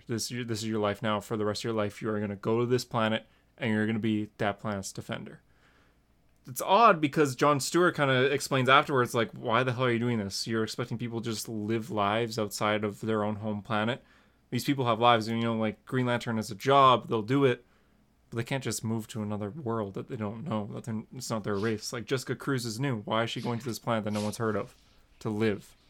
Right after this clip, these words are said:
So the Guardians kinda explain, like, "This is a voluntary thing. Like, if you don't want it, then give your ring back, back. We'll find a better replacement. Otherwise, you're going to this planet, and you're gonna be stuck there forever defending it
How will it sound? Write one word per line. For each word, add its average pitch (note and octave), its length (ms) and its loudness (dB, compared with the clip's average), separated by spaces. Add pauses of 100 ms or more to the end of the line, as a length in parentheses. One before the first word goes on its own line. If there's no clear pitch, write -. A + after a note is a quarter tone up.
(480)
So A2 440 2
the A#2+ 120 -2
Guardians B2+ 360 4
kinda A2+ 160 0
explain, A#2+ 300 0
like, A2 120 2
"This G#2 80 -2
is A2 60 -2
a A2+ 80 0
voluntary G#2 560 0
thing. G#2 380 -4
Like, - 240 -10
if A#2 100 -8
you A2+ 80 -2
don't A2 160 0
want A2+ 240 2
it, G#2+ 80 -6
then G2+ 140 -4
give G#2 140 -2
your G#2+ 100 0
ring A2 220 0
back, G2+ 320 0 (180)
back. G2 280 0
We'll A2 100 -8
find G#2+ 200 -4
a G2+ 40 -6
better G#2 200 -4
replacement. A2+ 680 -6 (760)
Otherwise, G#2 500 0
you're A#2 100 -6
going G#2+ 240 -2
to G2 80 -14
this - 160 -6
planet, G#2+ 440 -6
and B2 100 -8
you're G#2+ 100 -2
gonna G#2 100 -4
be G2+ 80 -4
stuck - 280 -6
there A#2 320 -6 (160)
forever G#2+ 720 0
defending G#2 480 -4
it - 160 -10